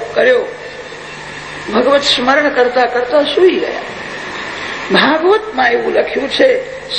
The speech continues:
સંતોની નિદ્રા બહુ ઓછી હોય છે. નિદ્રામ સત્વ નિષેવયા. સત્વગુણ બહુ વધી જાય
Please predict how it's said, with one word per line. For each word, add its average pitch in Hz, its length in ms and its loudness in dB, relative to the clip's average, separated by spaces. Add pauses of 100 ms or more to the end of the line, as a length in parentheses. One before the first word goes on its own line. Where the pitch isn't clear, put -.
સંતોની 285 680 2
નિદ્રા 233 500 2
બહુ - 460 2
ઓછી 254 300 0
હોય 170 260 4
છે. - 460 -8 (240)
નિદ્રામ 294 760 4
સત્વ - 680 0
નિષેવયા. 202 760 2 (1800)
સત્વગુણ 381 640 2
બહુ 277 400 2
વધી 277 360 4
જાય - 380 -4